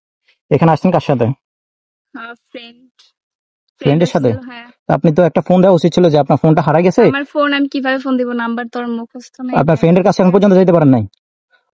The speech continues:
Speaker 1: আপনি এতটা এক্সাইটেড হয়ে গেছেন, মানে আমি তো হতবাক হয়ে গেছি। আপনি এসে জ্বর এসে আমাকে
Speaker 2: আমি
Speaker 1: হাত দিয়ে
Speaker 2: তো
Speaker 1: দিলেন।
Speaker 2: মানে কি বলবো আর?
Speaker 1: Literally অনেক ঘামাই গেছেন।
Speaker 2: হ্যাঁ, আমি সকালবেলা আসছি, অনেক গরম তো।
Speaker 1: আচ্ছা,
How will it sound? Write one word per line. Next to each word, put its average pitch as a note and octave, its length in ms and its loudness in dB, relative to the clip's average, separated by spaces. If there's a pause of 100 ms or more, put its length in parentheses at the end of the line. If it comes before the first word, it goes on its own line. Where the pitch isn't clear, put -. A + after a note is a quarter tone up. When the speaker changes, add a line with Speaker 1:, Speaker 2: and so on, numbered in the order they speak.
(360)
Speaker 1:
আপনি C#3+ 180 4
এতটা D3 240 2
এক্সাইটেড E3 360 0
হয়ে E3 120 4
গেছেন, E3 220 2
মানে C3 220 4
আমি B2 200 0
তো C3+ 120 2
হতবাক C3 540 0
হয়ে C3+ 100 4
গেছি। C3+ 180 2
আপনি C3+ 160 2
এসে C3+ 180 2
জ্বর C#3 160 2
এসে C3+ 160 2
আমাকে C3+ 220 2
Speaker 2:
আমি - 320 -12
Speaker 1:
হাত C3 140 0
দিয়ে C3+ 180 2
Speaker 2:
তো C3 60 2
Speaker 1:
দিলেন। B2 200 2 (160)
Speaker 2:
মানে B3 480 -10 (340)
কি C4 140 -10
বলবো A#3+ 260 -6
আর? A#3 120 -8 (340)
Speaker 1:
Literally C#3 400 4
অনেক D#3+ 160 2
ঘামাই C#3 320 2
গেছেন। C3+ 300 -2 (580)
Speaker 2:
হ্যাঁ, C4 280 -4
আমি B3+ 240 -2
সকালবেলা C4 600 -6
আসছি, C4 280 -10
অনেক B3+ 200 -8 (100)
গরম B3 340 -10
তো। - 500 -6
Speaker 1:
আচ্ছা, A2 180 -4